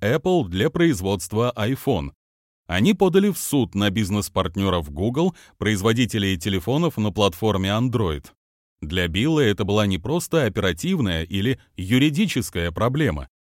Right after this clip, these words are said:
она затрагивала его лично. Он был близким другом Джобса и других членов совета директоров Apple, а также неформальным, но влиятельным коучем для руководящей команды Google. Как будто ругались двое его детей,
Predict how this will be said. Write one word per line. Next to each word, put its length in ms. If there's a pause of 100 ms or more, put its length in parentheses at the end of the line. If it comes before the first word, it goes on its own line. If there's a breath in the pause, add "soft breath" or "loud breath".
(180)
она 300
затрагивала 680
его 280
лично. 560 (380)
Он 220
был 200
близким 520
другом 400
Джобса 560 (240)
и 140
других 480
членов 460
совета 440
директоров 720
Apple, 420 (280)
а 120
также 300
неформальным, 840 (180)
но 240
влиятельным 720
коучем 580
для 180
руководящей 720
команды 520
Google. 520 (360)
Как 200
будто 320
ругались 480
двое 380
его 280
детей, 600